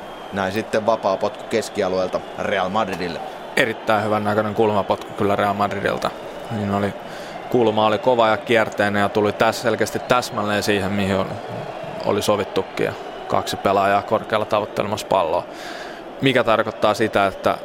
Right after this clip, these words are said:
Speaker 2: siellä oli pakko jonkun Atletico Madridin puolustajan siellä valkoisten keskellä tehdä myös asioita todella hyvin, että pystyi estämään, ettei siitä vaarallisempaa tilannetta syntynyt.
Speaker 1: Nyt tuolta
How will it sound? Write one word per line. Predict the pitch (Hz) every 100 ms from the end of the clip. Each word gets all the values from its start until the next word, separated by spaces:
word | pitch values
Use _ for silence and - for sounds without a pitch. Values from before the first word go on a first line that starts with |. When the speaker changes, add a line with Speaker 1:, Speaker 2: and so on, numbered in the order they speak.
| -
Speaker 2:
siellä | 101 95
oli | 95
pakko | 98 101 - -
jonkun | 101 98 95 98
Atletico | 101 101 98 98
Madridin | 98 101 98 98
puolustajan | - 110 98 - 107 101
siellä | 113 101 95 -
valkoisten | 104 98 - 107
keskellä | 110 - 95 92
tehdä | 98 92
myös | 98 101 92
asioita | 98 101 95
todella | 98 101 98 101
hyvin, | 101 101
että | -
pystyi | 107 104 - 123
estämään, | 117 - - - - -
ettei | - - -
siitä | 98 - - - - -
vaarallisempaa | 104 101 95 92 92 101
tilannetta | - 95 90 98
syntynyt. | 98 92 - - - - - - - - - -
Speaker 1:
Nyt | 104
tuolta | - 120 131